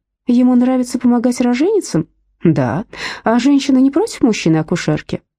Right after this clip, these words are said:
Как правило, нет. А если роженицы стесняются, то он благородно удаляется.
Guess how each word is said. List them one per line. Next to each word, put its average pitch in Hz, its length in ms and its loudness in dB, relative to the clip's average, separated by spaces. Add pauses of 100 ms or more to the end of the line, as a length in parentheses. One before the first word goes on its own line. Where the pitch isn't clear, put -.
(140)
Как - 260 -4
правило, 160 320 0
нет. 277 320 -2 (320)
А 233 120 0
если 247 260 0
роженицы 220 540 0
стесняются, 185 760 -2 (320)
то 175 300 2
он 214 140 0
благородно 240 500 0
удаляется. 294 680 -2